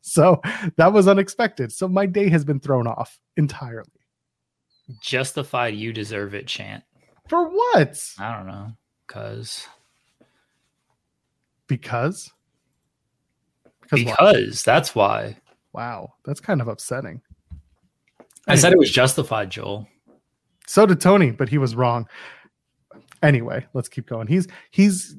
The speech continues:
Speaker 1: for those asking, he's feeling okay. He's, uh, he's a little lethargic. He's a little wobbly, but he'll be okay. He's,
Speaker 2: I hope
Speaker 1: uh,
Speaker 2: he feels better. I hope he keeps throwing up on you, though. It's kinda funny.
Speaker 1: <laughs> It's not. I jumped in the shower real quick. My wife took him for a minute. It was very helpful. But anyway, uh, got a couple super chats right off the bat.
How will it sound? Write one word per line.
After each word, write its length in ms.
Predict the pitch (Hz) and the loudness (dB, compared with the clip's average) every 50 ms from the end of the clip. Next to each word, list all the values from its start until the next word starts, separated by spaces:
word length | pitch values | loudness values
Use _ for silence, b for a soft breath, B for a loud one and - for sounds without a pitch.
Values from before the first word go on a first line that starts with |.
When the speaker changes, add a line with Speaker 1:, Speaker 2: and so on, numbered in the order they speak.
| - - 175 | -10 -10 0
Speaker 1:
for 140 | - 170 165 | 2 6 6
those 180 | 170 165 143 | 8 6 6
asking, 320 | 131 117 113 - - 127 107 | 4 0 -2 -4 -4 -4 -2
he's 160 | 131 135 - | -2 -4 -2
feeling 320 | - - 143 131 127 120 | 0 2 2 2 2 0
okay. 320 | 117 113 - - 120 113 107 | -2 -4 -4 -4 -4 -4 -4
He's, 300 | 92 120 117 107 107 113 | -4 -6 -6 -6 -4 -4
uh, 180 | 113 113 120 120 | -2 -2 -2 -2
he's 140 | 147 143 135 | -2 -4 -2
a 40 | |
little 200 | 143 165 190 190 | 2 4 4 6
lethargic. 520 | 185 170 - 170 151 151 143 135 151 143 143 | 6 6 6 6 6 6 4 4 2 0 0
He's 120 | - 131 127 | -4 -4 2
a 60 | 135 | 4
little 160 | 143 147 139 | 4 4 6
wobbly, 420 | 131 131 127 123 123 127 123 120 | 6 6 6 4 4 2 0 0
but 140 | 117 123 120 | 0 0 -2
he'll 120 | 120 131 127 | -2 -2 -2
be 140 | 123 120 120 | -2 -4 -6
okay. 320 | 117 - - 113 - - B B B B B B B | -6 -6 -8 -8 -8 -10 B B B B B B B
He's, 180 | - 120 117 113 | -6 -4 -2 2
Speaker 2:
I 40 | 143 | 4
hope 120 | 196 214 147 | 4 6 6
Speaker 1:
uh, 20 | |
Speaker 2:
he 120 | 135 131 | 4 4
feels 260 | 113 123 117 107 101 107 | 4 2 0 0 0 0
better. 300 | 107 110 110 110 107 110 | 0 2 4 4 4 4
I 40 | |
hope 120 | 113 127 123 | 2 2 0
he 60 | 113 | -2
keeps 240 | - - 110 - - | -6 -6 -8 -8 -8
throwing 260 | - 107 101 101 101 | -8 -8 -8 -8 -10
up 140 | 104 101 110 | -12 -12 -12
on 140 | 107 104 104 | -12 -12 -12
you, 120 | 107 104 | -12 -10
though. 180 | 104 104 104 104 | -10 -10 -10 -10
It's 120 | 104 - | -12 -14
kinda 160 | - 107 98 - | -14 -14 -12 -12
funny. 240 | 110 110 107 107 - - - - | -14 -14 -14 -14 -12 -12 -12 -12
Speaker 1:
<laughs> 160 | - _ - | -6 _ 2
It's 300 | 185 - - - - - | 2 2 0 -6 2 6
not. 340 | 185 180 175 156 160 160 - - B B B 247 196 - | 8 8 10 8 8 6 4 0 B B B -6 0 4
I 140 | 143 156 160 | 4 4 4
jumped 320 | 135 127 156 156 143 151 | 6 4 4 4 4 2
in 100 | 160 147 | 0 2
the 100 | 143 135 | 2 0
shower 360 | - - 143 135 147 147 147 143 | 2 2 4 4 6 4 4 4
real 180 | 147 147 147 | 4 2 2
quick. 360 | 143 - - 139 139 139 - - | 0 0 0 0 0 0 -2 -2
My 120 | 131 123 | -4 -2
wife 220 | 120 123 131 135 - | 0 -2 -2 -2 -2
took 160 | - 143 139 | -4 -4 -4
him 80 | 143 131 | -4 -4
for 160 | - 139 135 | -2 -2 -2
a 60 | 131 | -2
minute. 220 | 135 135 135 135 131 | -2 -2 -2 -2 -4
It 40 | 131 | -4
was 140 | 127 117 117 | -6 -8 -6
very 220 | 127 123 120 117 | -6 -6 -6 -4
helpful. 360 | 127 123 123 - - 135 127 | -6 -8 -8 -10 -12 -14 -14
But 120 | 123 123 117 | -14 -14 -14
anyway, 300 | 123 131 113 117 123 143 B B B B B B B _ | -14 -14 -14 -14 -16 -16 B B B B B B B _
uh, 180 | 139 135 139 135 | 4 4 6 6
got 140 | 131 190 | 6 6
a 40 | 160 | 6
couple 220 | - 175 151 156 139 | 6 6 4 4 2
super 220 | - 143 127 135 | 0 0 -2 0
chats 260 | - 143 123 123 - | 2 2 2 2 0
right 120 | 127 123 120 | -2 -4 -4
off 120 | 117 - | -4 -6
the 80 | - 127 | -8 -4
bat. 300 | 120 123 120 123 123 | -2 0 0 0 -2